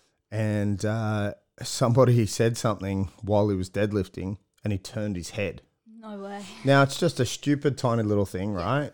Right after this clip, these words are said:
Speaker 1: Um, and it was just, they didn't say anything stupid about him or anything like that. They just said something. So he just turned his head. So because he did that, he just tweaked his back a little bit. Now, it's nothing, nothing major. It's just a very, very minor strain. But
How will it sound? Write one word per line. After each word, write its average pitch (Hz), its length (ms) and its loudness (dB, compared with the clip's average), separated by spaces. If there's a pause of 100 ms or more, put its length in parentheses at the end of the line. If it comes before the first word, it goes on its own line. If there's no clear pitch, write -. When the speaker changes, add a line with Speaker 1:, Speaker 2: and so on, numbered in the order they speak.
(100)
Speaker 1:
Um, 104 420 -2
and 110 120 -2
it 104 40 2
was 98 120 -2
just, - 400 -4
they 123 320 -2
didn't 127 160 2
say 101 140 0
anything 90 240 -4
stupid 98 440 -2
about 85 320 -4
him 113 300 2
or 95 220 2
anything 92 340 -4
like 92 180 -2
that. 113 200 0
They 98 60 -4
just 98 200 -4
said 104 200 -4
something. - 580 -4 (680)
So - 180 0
he 110 120 0
just 110 200 -8
turned 110 220 -4
his 92 140 -6
head. 92 320 -4
So 101 360 -2 (320)
because 113 320 -2
he 110 100 -4
did 117 320 -6
that, 90 240 0
he 95 120 -2
just 98 200 -6
tweaked 90 280 -6
his 87 120 -10
back 87 300 -6
a 90 60 -6
little 80 160 -6
bit. 82 120 -8
Now, 117 160 0
it's - 140 -6
nothing, 113 420 2 (220)
nothing 101 320 0
major. 90 300 -2
It's - 180 -10
just 92 220 -8
a 87 40 -6
very, 95 420 -2
very 90 260 -4
minor 87 320 -4
strain. 85 560 -6 (840)
But 113 400 0